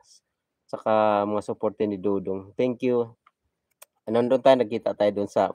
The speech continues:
Kubo. <laughs> Ayan, napakabait mo. Thank you sa inyong, ano, ah, pag-welcome sa amin sa Kubo. Ayan. Darlene, ah, Silosa, maya isub ko si Jello. Ayan. Sub natin si Jello, kapatid po ni Dodong yan.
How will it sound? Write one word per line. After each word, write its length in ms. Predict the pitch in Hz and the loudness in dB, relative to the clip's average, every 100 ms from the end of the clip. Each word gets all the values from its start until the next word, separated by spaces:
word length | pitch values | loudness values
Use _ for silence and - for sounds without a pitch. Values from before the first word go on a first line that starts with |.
| _ | _
Kubo. 480 | 104 95 98 - _ _ _ | -4 -2 -6 -10 _ _ _
<laughs> 880 | - - _ - 185 190 170 - - | -12 -12 _ -20 -16 -14 -16 -18 -10
Ayan, 280 | 104 107 101 | -4 -2 -2
napakabait 560 | 104 98 98 107 104 - | -4 -6 0 0 0 -4
mo. 80 | 101 | -6
Thank 320 | - 127 139 | -2 0 2
you 40 | 147 | 2
sa 200 | 143 131 | 4 2
inyong, 320 | 127 127 117 | 2 -2 -2
ano, 240 | 113 110 - _ _ _ | -4 -6 -10 _ _ _
ah, 400 | 104 104 101 98 98 | -4 -2 -2 -4 -2
pag-welcome 560 | 107 101 110 107 113 107 | -4 -2 -4 -2 -2 0
sa 240 | 113 98 | 0 0
amin 160 | 107 104 | 0 -4
sa 80 | 104 | -6
Kubo. 400 | 104 98 92 92 _ _ _ _ _ _ _ _ - | -4 -6 -8 -12 _ _ _ _ _ _ _ _ -4
Ayan. 320 | 104 104 104 | 0 2 6
Darlene, 480 | 147 196 226 220 214 | 8 10 10 8 6
ah, 400 | 170 180 180 175 | 6 8 8 8
Silosa, 560 | 170 175 175 170 190 190 | 4 2 2 4 4 4
maya 400 | 170 170 165 139 | 6 6 6 4
isub 320 | 143 151 139 | 0 -2 -2
ko 160 | - - | -8 -6
si 160 | 131 | -6
Jello. 560 | 110 113 104 101 95 85 | 2 4 4 2 0 -4
Ayan. 480 | 92 92 90 90 - | -6 -4 -6 -6 -8
Sub 160 | 123 | -2
natin 240 | 135 127 135 | 0 0 -4
si 160 | 135 | -4
Jello, 240 | 135 127 131 | 0 2 2
kapatid 400 | 120 117 120 113 | 0 -2 -4 -4
po 80 | |
ni 160 | 113 104 | -6 -2
Dodong 400 | 110 98 101 98 | -2 -2 -2 -4
yan. 240 | 90 95 | -6 -10